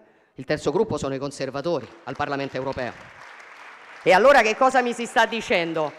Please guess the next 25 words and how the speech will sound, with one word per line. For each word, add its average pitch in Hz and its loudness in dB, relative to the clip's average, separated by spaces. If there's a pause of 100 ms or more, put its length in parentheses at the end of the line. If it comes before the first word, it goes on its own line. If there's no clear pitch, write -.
(300)
Che 214 2
non 226 4
si 240 -6
sta 269 4
facendo 262 2
qualcosa 247 2
di 233 -6
democratico? 208 2 (1300)
Ora, 233 6
io 294 -2
penso 175 -6
che 196 -8
ci - -12
si 254 -8
assuma 302 -4
una 214 -4
responsa-, 208 -10
raga-, 277 -8
signori, 175 -16 (800)
vi, 208 -18 (100)
mm, 202 -16 (4000)
sto - -16
dicendo 247 -6
una 190 -2
cosa, 175 -2